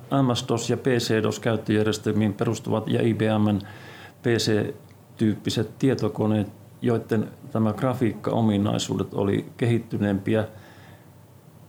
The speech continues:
se-, C G A ja V G A, E G A, tämmösiä lyhenteitähän niistä käytettiin, C G A oli näistä ensimmäinen, niin se sitten mahdollisti suurennusominaisuuden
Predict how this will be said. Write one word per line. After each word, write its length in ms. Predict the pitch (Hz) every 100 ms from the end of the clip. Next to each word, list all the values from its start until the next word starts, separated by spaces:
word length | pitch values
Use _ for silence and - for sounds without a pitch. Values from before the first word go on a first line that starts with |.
| -
se-, 160 | - -
C 300 | - 120 113
G 40 | 117 113
A 80 | 110
ja 160 | 107 107
V 220 | 113 110
G 80 | 107 107 110
A, 220 | 107 104 -
E 200 | 120 117
G 80 | 107 113 107 107
A, 220 | 110 104 - - - - - - - -
tämmösiä 580 | 113 107 120 107 104 - -
lyhenteitähän 760 | 117 113 107 98 104 98 98
niistä 240 | 101 104 -
käytettiin, 460 | - 104 101 -
C 220 | 101 113 104
G 40 | 104
A 60 | 104
oli 140 | 101
näistä 300 | 101 101 -
ensimmäinen, 540 | 110 98 98 101 101 101
niin 220 | 101 - - - - - - - - -
se 240 | - 139 120
sitten 320 | 139 135 123
mahdollisti 800 | 131 135 120 107 104 - 104 - - - - -
suurennusominaisuuden 1900 | - 123 104 104 101 98 - - - - - 104 104 101 104 - 98 95 -